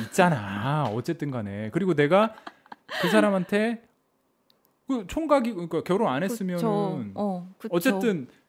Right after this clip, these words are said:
Speaker 2: 모든 가능성이 열려
Speaker 1: 야생에
Speaker 2: 있잖아요.
Speaker 1: 풀려 있는 거 아니야,
Speaker 2: <laughs>
Speaker 1: 어쨌든 간에. 그렇잖아.
Speaker 2: 그쵸.
Speaker 1: 그리고 쟤는 괜찮다라고
Speaker 2: 음,
Speaker 1: 이제
Speaker 2: 음, 음,
Speaker 1: 되는
Speaker 2: 음.
Speaker 1: 거니까.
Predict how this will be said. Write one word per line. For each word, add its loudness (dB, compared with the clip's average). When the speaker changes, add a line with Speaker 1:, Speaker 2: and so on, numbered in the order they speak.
Speaker 2:
모든 2
가능성이 0
열려 6
Speaker 1:
야생에 8
Speaker 2:
있잖아요. 4
Speaker 1:
풀려 6
있는 2
거 8
아니야, 6
Speaker 2:
<laughs> 6
Speaker 1:
어쨌든 0
간에. -4
그렇잖아. -6
Speaker 2:
그쵸. -14
Speaker 1:
그리고 -4
쟤는 4
괜찮다라고 0
Speaker 2:
음, 2
Speaker 1:
이제 0
Speaker 2:
음, -4
음, -6
Speaker 1:
되는 -4
Speaker 2:
음. -4
Speaker 1:
거니까. -8